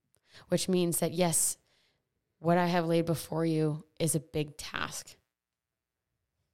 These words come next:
What I have given you to do is a big task. And I know that you are stressed about it and you have fear.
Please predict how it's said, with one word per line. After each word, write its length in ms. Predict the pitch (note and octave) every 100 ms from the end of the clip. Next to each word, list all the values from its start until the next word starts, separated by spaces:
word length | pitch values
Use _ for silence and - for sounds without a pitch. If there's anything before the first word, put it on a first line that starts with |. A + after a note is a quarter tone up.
| _ A1+ - - _ - -
What 220 | E3 E3
I 140 | D#3+ E3
have 220 | E3+ E3
given 320 | E3 E3 E3
you 120 | D#3+
to 160 | D#3 D#3
do 400 | D#3+ D3+ D3+ D3+
is 180 | D3+ D3
a 120 | D3+
big 400 | C#3+ D#3 D3+ C#3+
task. 540 | - D3+ - - - - _ _ _ _ _ _ _ _ _ _ _ _ _ D#3+
And 160 | D#3+
I 120 | E3 D#3+
know 320 | D#3+ E3+ E3+
that 140 | D#3+
you 140 | D#3 D3+
are 120 | D3+
stressed 480 | D3 - E3 D#3 -
about 260 | D#3 D#3 D3+
it 120 | D3+
and 160 | D3+ D3+
you 80 | D3
have 220 | D3 C#3+
fear. 500 | - E3 C#3 -